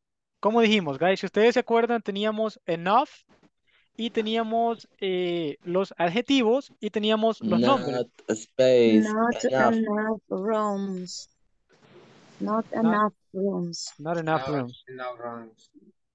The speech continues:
Speaker 1: Ujú. Ok, teníamos esas dos cosas, ¿verdad? Eh, en este caso, Byron, eh, si te fijas
Speaker 2: Ah.
Speaker 1: en la oración, dice "there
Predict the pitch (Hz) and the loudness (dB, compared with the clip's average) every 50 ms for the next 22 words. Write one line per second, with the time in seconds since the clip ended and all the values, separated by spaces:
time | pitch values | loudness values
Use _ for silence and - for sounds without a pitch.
0 | _ _ _ _ _ _ _ _ _ _ _ - - - - - - - - - | _ _ _ _ _ _ _ _ _ _ _ -14 -14 -14 -14 -16 -20 -20 -20 -20
1 | - _ 123 120 - 147 156 175 196 190 - - - - - - 151 156 - 165 | -20 _ -20 -20 -16 -14 -12 -12 -12 -14 -16 -20 -20 -20 -10 -6 -4 0 2 2
2 | 156 147 - - 175 165 175 180 196 202 208 220 220 214 - - 180 175 170 196 | 2 2 0 -2 -2 -2 0 0 0 2 4 4 2 2 2 -2 -2 -2 0 0
3 | 180 196 - - 202 202 156 147 131 143 147 170 190 185 - _ _ _ _ _ | 2 0 2 2 2 2 2 2 -2 0 0 0 0 0 -4 _ _ _ _ _
4 | _ _ _ _ _ - 165 165 170 165 160 156 147 - - - - 170 175 190 | _ _ _ _ _ -6 -2 -2 0 0 0 0 -2 -4 -10 -14 -10 -8 -8 -6
5 | 190 233 - 220 220 208 196 226 220 214 214 214 214 233 240 247 240 214 _ _ | -6 0 2 4 4 4 4 4 4 4 4 4 2 0 -2 -4 -6 -10 _ _
6 | _ _ - 175 165 165 151 - 165 - 160 175 185 175 185 190 208 202 - _ | _ _ -8 -6 -6 -6 -6 -4 -4 -4 -2 0 2 2 4 2 2 0 -2 _
7 | _ - 135 143 139 160 160 160 160 165 175 190 185 - - 190 202 220 240 - | _ -4 -2 0 0 2 2 4 4 4 2 0 -2 -4 -6 -8 -8 -10 -12 -18
8 | _ _ _ _ _ _ _ _ _ _ 175 190 175 196 190 151 147 185 190 202 | _ _ _ _ _ _ _ _ _ _ -4 -2 0 0 0 2 2 4 4 4